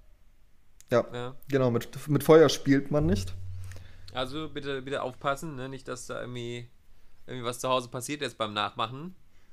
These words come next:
Speaker 1: Ja. Genau, und, äh, den letzten Punkt, den ich habe, relativ simpel, ähm,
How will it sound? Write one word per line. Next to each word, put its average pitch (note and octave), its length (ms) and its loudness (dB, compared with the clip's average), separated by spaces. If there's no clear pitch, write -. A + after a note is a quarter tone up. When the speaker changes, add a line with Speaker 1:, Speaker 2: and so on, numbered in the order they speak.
Speaker 1:
Ja. F3 260 4
Genau, D#3 180 10
und, F#3 340 2
äh, D#3+ 440 4
den D#3+ 160 4
letzten F3+ 240 2
Punkt, F3 200 0
den D#3+ 140 0
ich F#3 120 -2
habe, D3+ 500 4
relativ D3 360 2
simpel, D#3 680 2
ähm, B2+ 420 0